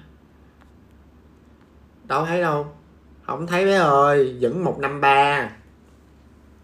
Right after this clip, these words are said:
Vẫn một năm ba. Tao để vậy mà nó kêu tao sai sản phẩm. Tháng này anh bán mỹ phẩm với quần áo nha. Tao nghĩ là chắc phiên cuối là,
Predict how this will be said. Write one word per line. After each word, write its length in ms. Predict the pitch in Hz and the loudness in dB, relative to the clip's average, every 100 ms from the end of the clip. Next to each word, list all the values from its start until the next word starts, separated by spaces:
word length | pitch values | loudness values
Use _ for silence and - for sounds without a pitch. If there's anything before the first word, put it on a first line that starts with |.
| - - - - - | -20 -20 -20 -20 -6
Vẫn 180 | 127 165 | -4 0
một 200 | 147 147 | -2 0
năm 200 | 156 151 | -4 -2
ba. 520 | 147 147 151 151 117 - - - - - - - - - - - - - - - | -2 -2 -2 -2 -6 -10 -20 -20 -16 -16 -18 -20 -20 -20 -20 -20 -20 -20 -20 -6
Tao 180 | 147 151 | 0 2
để 160 | 123 160 | 2 4
vậy 140 | 131 113 | 4 4
mà 100 | 120 | 0
nó 60 | 156 | -2
kêu 120 | 156 | 0
tao 100 | 143 | 0
sai 200 | 143 139 | -2 -4
sản 160 | 135 151 | -4 -10
phẩm. 180 | 117 135 - - - - - - - _ - - - - - | -10 -12 -16 -20 -20 -20 -20 -20 -20 _ -20 -20 -20 -20 -4
Tháng 180 | 180 220 | 2 4
này 80 | 170 | 4
anh 140 | 156 | 2
bán 180 | 170 220 | 2 4
mỹ 120 | 156 - | 2 2
phẩm 140 | 135 | 0
với 100 | 185 | 2
quần 180 | 190 127 | 4 2
áo 220 | 139 170 | 0 -2
nha. 420 | 233 175 165 156 - - - | 0 0 -2 -4 -10 -16 -2
Tao 260 | 147 151 | 0 2
nghĩ 120 | 117 156 | 2 0
là 100 | 156 | 0
chắc 160 | 185 - | -2 -4
phiên 240 | 151 147 | -4 -2
cuối 240 | 156 170 226 | -2 0 0
là, 340 | 156 107 | 0 -2